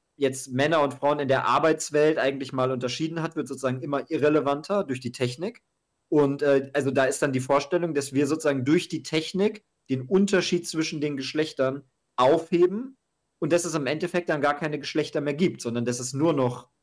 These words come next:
Menschen gibt und dass sie ihr Geschlecht dann auch selber aussuchen können. Und da sieht man aber ja immer, dass sie dann ja doch sich ihr Geschlecht aussuchen. Also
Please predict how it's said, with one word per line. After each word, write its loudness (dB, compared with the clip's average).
Menschen -2
gibt 2
und -4
dass 0
sie -2
ihr 2
Geschlecht -2
dann -2
auch -2
selber 2
aussuchen 4
können. -6
Und -6
da 6
sieht 0
man 0
aber 4
ja 4
immer, 0
dass -4
sie -4
dann 0
ja 2
doch 4
sich -6
ihr -4
Geschlecht -4
aussuchen. -2
Also 0